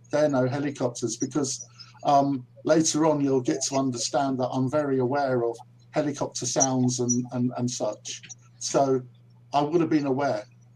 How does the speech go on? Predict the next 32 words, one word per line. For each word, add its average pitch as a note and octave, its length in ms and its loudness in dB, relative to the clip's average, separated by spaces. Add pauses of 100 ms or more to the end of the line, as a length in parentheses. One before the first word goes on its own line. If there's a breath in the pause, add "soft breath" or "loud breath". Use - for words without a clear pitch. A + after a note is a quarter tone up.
(100)
if C3+ 160 -4
it - 120 -2
was - 240 2
a C3+ 60 -2
helicopter C3 540 -4
or B2+ 120 2
something C3 420 -2
like A#2+ 200 -4
that, - 60 -2
or D#3 240 0
jet B2+ 400 -2 (180)
or C#3 200 -2
something, C3 580 -2 (120)
you C#3+ 140 0
know. A#2+ 160 -2 (760 loud breath)
And D#3+ 100 4
of F3 60 0
course, F3+ 240 4
back C#3 200 2
then B2+ 220 2
there C3 80 2
was B2+ 160 0
no B2+ 100 2
such - 320 -4
thing B2+ 160 0
as G#2+ 140 -6
drones B2+ 440 0
or G#2+ 100 -8
anything G#2+ 280 -14
like G#2 180 -8
that. G#2 240 -10
So A2+ 240 -6